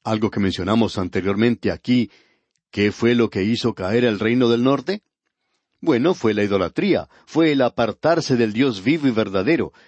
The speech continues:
y esto siempre lleva a la inmoralidad. Y fue esta gran inmoralidad, como ya hemos indicado anteriormente,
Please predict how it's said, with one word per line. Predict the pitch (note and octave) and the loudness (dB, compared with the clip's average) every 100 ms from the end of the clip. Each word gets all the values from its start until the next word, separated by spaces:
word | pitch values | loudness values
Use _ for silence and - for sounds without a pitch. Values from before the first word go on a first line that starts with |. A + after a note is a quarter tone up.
| - | -6
y | C#3 | -4
esto | C#3+ C#3+ | -2 -4
siempre | - B3+ A#3 A3+ G#3+ | 0 0 0 0 0
lleva | A3 G3+ | 0 2
a | F3 | 2
la | D3 | 2
inmoralidad. | C3+ A#2+ A2+ G#2 F#2 D#2+ - _ _ _ _ - | 2 2 2 0 -2 -4 -8 _ _ _ _ -4
Y | C3+ | -4
fue | - E3 E3 | 0 2 2
esta | - C#3+ | 0 -4
gran | G#2+ F#2 A2+ F3 F#3 | -4 -2 0 2 2
inmoralidad, | D3 A#2+ G#2+ F#2 E2+ A#2+ A#2+ _ _ | 2 2 0 -2 0 0 -2 _ _
como | - E2+ E2 | -8 -8 -4
ya | G#2 | -2
hemos | A2 G#2+ G2 | 0 0 -2
indicado | G2+ F2+ G2 A#2+ | -6 -4 0 2
anteriormente, | G#2 G2+ G2+ G#2+ D3 C3+ B2+ | 0 0 -2 0 0 2 -2